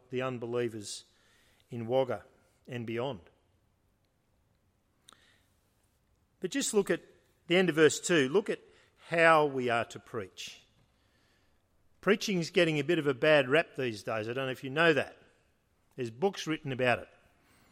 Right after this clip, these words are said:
He says we are to preach with great patience and careful instruction. See, we are to preach the word of God with the character of God.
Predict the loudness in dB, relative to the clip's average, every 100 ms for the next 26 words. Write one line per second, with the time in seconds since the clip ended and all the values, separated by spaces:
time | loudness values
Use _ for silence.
0 | _ _ _ -20 _ _ _ _ _ _
1 | _ _ _ _ _ _ _ _ _ _
2 | _ _ -8 -6 2 6 6 4 6 6
3 | 4 0 2 2 0 -6 -8 -8 -6 2
4 | 4 4 0 -10 -2 -2 -2 -10 -12 -14
5 | -12 -14 -8 -4 -4 -4 -14 -14 -16 -14
6 | -12 -12 -14 -18 _ _ _ _ _ -20
7 | -20 -2 4 8 8 8 4 0 0 0
8 | -4 -4 2 4 4 2 2 4 4 2
9 | -18 -20 _ -4 -2 -2 -4 0 4 6
10 | 4 -2 -4 -4 -8 -12 -12 -16